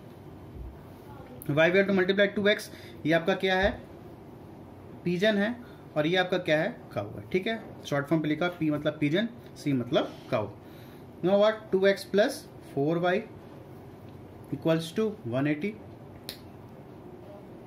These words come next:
Okay students, after that now here see, is there any common? दोनों में कुछ common दिख रहा है? यस, यहाँ भी टू common, यहाँ भी टू common है, तो make two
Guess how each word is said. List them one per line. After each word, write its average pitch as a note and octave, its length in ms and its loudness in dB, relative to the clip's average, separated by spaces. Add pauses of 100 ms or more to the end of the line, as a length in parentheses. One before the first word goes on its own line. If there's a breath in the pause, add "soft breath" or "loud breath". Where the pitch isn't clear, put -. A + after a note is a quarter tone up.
(1300)
Okay A3+ 140 6
students, A#3+ 400 2
after F3+ 340 6
that E3 160 6 (580 loud breath)
now A3+ 140 6
here C4+ 200 6
see, D3 200 2 (800 loud breath)
is G3 100 8
there A3+ 140 6
any B3+ 180 6
common? A3 300 6 (220)
दोनों F3 180 4
में G#3+ 100 0
कुछ G#3 160 0
common G3 300 2
दिख A3 160 -2
रहा A3+ 120 6
है? A#3+ 80 0 (100)
यस, F#3 280 4 (200)
यहाँ D3+ 200 6
भी F3+ 80 4
टू G3 140 6
common, G3 280 2
यहाँ C#3+ 220 2
भी E3+ 80 2
टू G3 100 -2 (100)
common F#3+ 220 -2
है, A3 80 -4 (1200)
तो D3 80 2
make D3+ 220 2
two F3+ 80 4